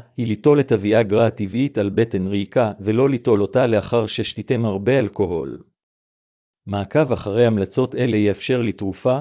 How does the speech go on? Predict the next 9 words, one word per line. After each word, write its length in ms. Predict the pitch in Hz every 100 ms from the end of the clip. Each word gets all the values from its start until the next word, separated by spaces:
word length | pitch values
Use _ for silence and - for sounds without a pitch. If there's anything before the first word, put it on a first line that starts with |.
| 101
ולחומרים 640 | 104 98 104 101 113 151
הפעילים 500 | 110 104 101 123 139
שבה 280 | - 101 123
להיספג 640 | 120 98 - 123 120 104 98
בגופכם 600 | 101 104 104 - 131 104
בצורה 460 | 101 107 101 131
הטובה 420 | 127 110 90 110 127
והמהירה 540 | 120 110 104 104 135
ביותר. 580 | 113 98 90 - 64